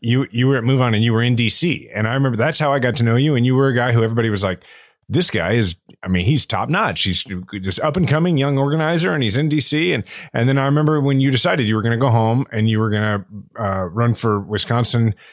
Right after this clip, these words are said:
Democratic chair. And a lot of people were like, "Why is he doing that?" And now all those people are like,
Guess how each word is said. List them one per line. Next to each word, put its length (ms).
Democratic 420
chair. 460
And 140
a 60
lot 160
of 100
people 300
were 120
like, 240
"Why 180
is 180
he 100
doing 360
that?" 360
And 180
now 420
all 360
those 240
people 320
are 100
like, 300